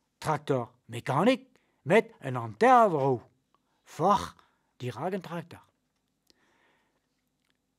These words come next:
Sell omp deus peseurt fort lakaet dirak un traktor. Un tra-, an iveroù.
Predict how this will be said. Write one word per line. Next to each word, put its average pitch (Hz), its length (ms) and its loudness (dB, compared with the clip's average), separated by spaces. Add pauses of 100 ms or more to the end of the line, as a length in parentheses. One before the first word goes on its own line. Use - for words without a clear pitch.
Sell 240 300 4
omp 240 140 8
deus 202 180 6
peseurt 202 340 0
fort 202 360 0
lakaet 185 300 0
dirak 156 300 -2
un 127 100 -4
traktor. 120 420 -14 (1400)
Un 123 80 -12
tra-, - 240 -8
an 143 160 -2
iveroù. 151 440 4